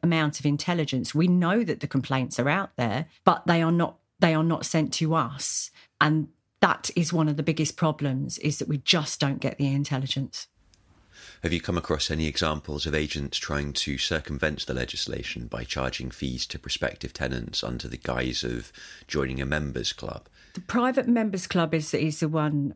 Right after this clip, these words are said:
Speaker 1: that was, that there was a prosecution. Islington Trading Standards took a prosecution against the private members' club. Yeah, that wasn't just fees, though. That wa-,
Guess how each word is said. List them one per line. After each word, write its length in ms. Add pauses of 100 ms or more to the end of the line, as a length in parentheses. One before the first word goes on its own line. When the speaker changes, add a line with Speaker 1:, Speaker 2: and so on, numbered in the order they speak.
Speaker 1:
that 280
was, 180
that 240
there 60
was 120
a 40
prosecution. 1000
Islington 400
Trading 320
Standards 360
took 160
a 40
prosecution 560
against 300
the 100
private 200
members' 260
club. 280
Yeah, 340
that 180
wasn't 300
just 200
fees, 420
though. 340
That 240
wa-, 180